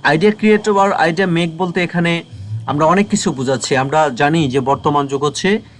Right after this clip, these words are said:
এআই এর যুগ। এআই বলতে বোঝা যাচ্ছে আর্টিফিশিয়াল ইন্টেলিজেন্স। আর্টিফিশিয়াল ইন্টেলিজেন্স ব্যবহার করে আমরা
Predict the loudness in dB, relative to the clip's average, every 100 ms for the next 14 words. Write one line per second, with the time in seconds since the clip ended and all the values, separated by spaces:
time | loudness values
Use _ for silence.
0 | -4 2 4 4 2 -2 -6 -8 -4 0
1 | 2 2 0 -2 -2 -2 -2 -2 -4 -2
2 | 0 2 0 0 -2 0 0 2 -2 -4
3 | -6 -6 -6 -6 -10 -12 -20 -20 -20 -20
4 | -20 -8 0 2 2 0 2 2 2 2
5 | -2 -2 -4 0 2 0 0 -2 0 2
6 | 0 0 0 2 2 0 -2 -2